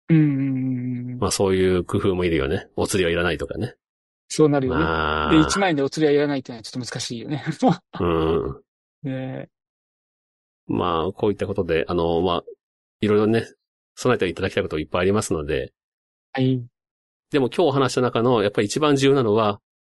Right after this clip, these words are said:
Speaker 2: まず家が大丈夫かどうか。
Speaker 1: 耐震性ですね。
Speaker 2: うん。家の、
Speaker 1: は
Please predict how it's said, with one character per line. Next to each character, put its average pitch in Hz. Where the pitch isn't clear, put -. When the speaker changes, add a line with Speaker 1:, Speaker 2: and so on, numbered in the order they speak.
Speaker 2:
ま 104
ず 101
家 107
が 101
大 107
丈 101
夫 87
か 85
ど 78
う 71
か。 -
Speaker 1:
耐 151
震 131
性 117
で 104
す 101
ね。 202
Speaker 2:
う -
ん。 -
家 107
の、 104
Speaker 1:
は 101